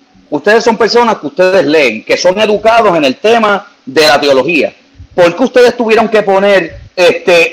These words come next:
eh, eh, eh, la herejía? ¿Por qué? Porque ustedes, estudiando la verdad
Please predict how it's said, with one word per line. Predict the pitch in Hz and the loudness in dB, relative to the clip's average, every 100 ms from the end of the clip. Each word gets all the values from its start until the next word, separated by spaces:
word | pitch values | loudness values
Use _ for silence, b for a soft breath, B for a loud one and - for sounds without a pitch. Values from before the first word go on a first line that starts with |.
| 180 | 0
eh, | 160 160 | 2 2
eh, | 170 160 156 - | 2 4 4 2
eh, | 175 160 - 170 | 2 2 0 -2
la | 170 170 | 0 2
herejía? | 165 160 180 151 117 | 2 0 0 -2 -4
¿Por | - 170 147 | -2 -2 0
qué? | 247 302 - - - | 0 0 -2 -18 -2
Porque | 160 147 | -2 0
ustedes, | 156 - 233 269 175 165 - - _ _ _ | -6 -2 0 2 2 0 -2 -16 _ _ _
estudiando | 202 - - 180 156 196 262 262 | -4 -4 0 -2 0 0 2 2
la | 269 | 4
verdad | 262 233 214 165 | 2 2 0 0